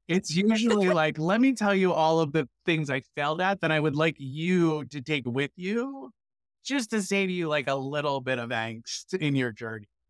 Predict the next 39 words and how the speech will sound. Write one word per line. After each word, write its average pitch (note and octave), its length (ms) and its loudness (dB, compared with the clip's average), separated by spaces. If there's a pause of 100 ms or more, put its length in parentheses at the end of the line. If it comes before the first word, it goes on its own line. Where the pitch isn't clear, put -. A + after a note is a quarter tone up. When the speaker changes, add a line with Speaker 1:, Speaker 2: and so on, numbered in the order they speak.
(280)
Speaker 1:
Um, A#2+ 500 -4
but F3 100 4
I F3+ 60 4
think G3 160 2
that's D#3+ 240 0
an F3+ 80 2
important D3+ 480 -2
piece - 300 -10
of G2+ 120 -4
it, G2+ 240 -10
right? B2+ 380 -8
'Cause, F3+ 200 -4
like, F3+ 380 -2 (1500)
we E3+ 220 2
struggle F#3+ 520 2
sometimes E3 460 0
to D3 80 0
kinda D3+ 240 0
communicate C3+ 800 0
those B2+ 300 0
feelings B2 640 0
and A#2 120 -4
what A#2 140 -4
we're A2 120 -4
going A2+ 360 -4
through. E3+ 340 -6
So D3+ 200 0
as C#3 100 0
soon E3 180 0
as F3 140 -2
people C3+ 480 -2
are, B2 160 0
like, B2 220 0
more C3+ 320 2
outspoken B2+ 640 -2
about D#3 320 -2
it, D#3 120 -4
you're D3+ 140 -4
like, D3 200 -6